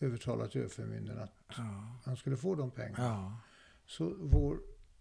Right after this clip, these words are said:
Speaker 1: tid i England var betald av vårt mors
Speaker 2: Ja,
Speaker 1: arv, kan
Speaker 2: ja.
Speaker 1: man säga. Men så vi kommer hem till Eskilstuna, pengarna var slut.
Speaker 2: Ja.
Speaker 1: Och, men jag hade tagit min motsvarighet till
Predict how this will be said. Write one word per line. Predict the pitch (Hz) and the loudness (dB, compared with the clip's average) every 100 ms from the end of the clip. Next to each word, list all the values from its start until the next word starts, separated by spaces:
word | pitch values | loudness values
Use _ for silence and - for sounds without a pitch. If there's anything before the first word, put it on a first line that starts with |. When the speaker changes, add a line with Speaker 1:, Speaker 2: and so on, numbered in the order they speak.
| - | -4
Speaker 1:
tid | 175 156 131 | 4 4 6
i | 143 | 4
England | 151 196 185 135 | 4 2 0 -2
var | 120 | -2
betald | 131 - 135 143 135 | -4 -4 -4 -2 -2
av | 127 113 | -2 -2
vårt | 117 - | -4 -2
mors | 135 117 - | -2 -2 -2
Speaker 2:
Ja, | 127 113 | 0 0
Speaker 1:
arv, | 98 | -2
kan | - | -2
Speaker 2:
ja. | 107 90 | -2 -2
Speaker 1:
man | 101 | -6
säga. | 101 - - - - _ - - - - - - - - - - | -4 -4 -6 -12 -16 _ -20 -20 -20 -20 -16 -16 -16 -18 -20 0
Men | 147 180 180 | 6 8 8
så | - | 4
vi | 208 | 0
kommer | 202 220 214 | 2 6 8
hem | 170 143 | 8 6
till | 165 | 4
Eskilstuna, | 143 - 117 127 120 | 2 0 -2 0 0
pengarna | 120 123 127 147 185 | 0 0 2 2 2
var | 202 | -2
slut. | - - 123 - 123 | -4 -4 -6 -8 -2
Speaker 2:
Ja. | 110 107 113 151 170 - - - _ | 0 0 0 -2 -4 -14 -20 -20 _
Speaker 1:
Och, | - 175 139 139 - - - - - _ - | -8 0 0 0 -12 -16 -18 -20 -20 _ -10
men | 185 151 151 | 0 4 6
jag | 147 | 6
hade | 160 170 | 6 4
tagit | - 170 131 139 | 2 4 4 0
min | 143 139 | 2 4
motsvarighet | 147 131 - 120 117 113 113 | 4 2 0 0 0 -2 -4
till | - 123 | -4 -4